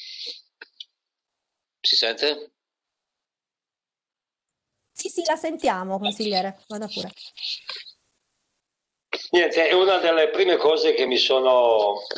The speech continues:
Speaker 1: eh, diciamo, buttato a capofitto al momento in cui sono stato eletto, è stato la, la, di cercare di salvar-, salvaguardare quel po' che era rimasto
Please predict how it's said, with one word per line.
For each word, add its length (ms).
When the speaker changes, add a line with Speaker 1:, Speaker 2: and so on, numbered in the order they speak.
Speaker 1:
eh, 520
diciamo, 360
buttato 440
a 40
capofitto 600
al 60
momento 280
in 60
cui 120
sono 140
stato 300
eletto, 360
è 60
stato 300
la, 100
la, 340
di 120
cercare 340
di 80
salvar-, 480
salvaguardare 960
quel 180
po' 200
che 140
era 180
rimasto 520